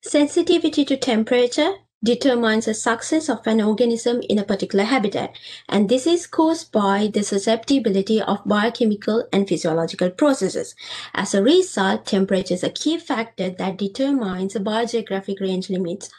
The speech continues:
of organisms. Although it is like that, we know almost all corners of the world occupied by organisms. This is due to the differences that gives them the adaptations to thrive different temperatures.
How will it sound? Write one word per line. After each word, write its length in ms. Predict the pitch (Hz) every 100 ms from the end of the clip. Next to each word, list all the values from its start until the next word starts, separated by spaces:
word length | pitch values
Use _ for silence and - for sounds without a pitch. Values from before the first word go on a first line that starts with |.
| - _
of 180 | - -
organisms. 560 | 262 220 165 - - - _ - - -
Although 360 | 392 427 440
it 100 | 427
is 200 | 392 381
like 300 | 277 262 247
that, 460 | 220 185 165 240 302 - _
we 100 | 233
know 160 | 226 226
almost 500 | - 285 320 349 349
all 260 | - 320 349
corners 440 | - 277 269 269
of 160 | 247 208
the 80 | 226
world 320 | 196 196 196
occupied 520 | 185 - 196 185 185
by 160 | 185 180
organisms. 680 | 262 214 160 - - - - _ _ _ _ -
This 220 | 202 294
is 220 | 349 370
due 260 | 208 208 196
to 80 |
the 140 | 185 175
differences 720 | 190 190 226 226 226 294 320 320 _
that 240 | 196 190
gives 320 | - 269 285 -
them 240 | 208 196
the 140 | 190
adaptations 1080 | - 196 185 247 - 240 165 - 165 208 277
to 120 | - 220
thrive 440 | - 202 202 202
different 440 | 190 185 170 208
temperatures. 760 | 311 320 285 185 - - -